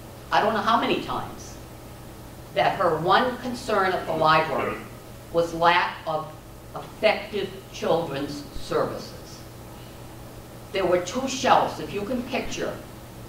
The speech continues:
on the main floor at that time, the circulation desk. And just to the left were two shelves with ch-, children's books.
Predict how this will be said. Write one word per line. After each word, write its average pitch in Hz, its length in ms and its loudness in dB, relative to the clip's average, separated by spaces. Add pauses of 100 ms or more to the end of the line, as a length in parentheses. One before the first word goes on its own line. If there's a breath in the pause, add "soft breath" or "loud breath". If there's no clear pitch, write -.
(360)
on 170 160 4
the 226 60 4
main 220 380 6
floor 214 280 6
at - 100 -2
that - 260 2
time, - 380 0 (840)
the 185 80 -4
circulation 170 840 2
desk. - 340 -4 (880)
And 143 100 -4
just 180 300 2
to 277 60 0
the 254 100 6
left 214 420 6
were 175 100 -2
two 233 200 -6
shelves - 400 0 (1160)
with 190 160 -4
ch-, - 280 -12
children's - 400 2
books. - 440 -6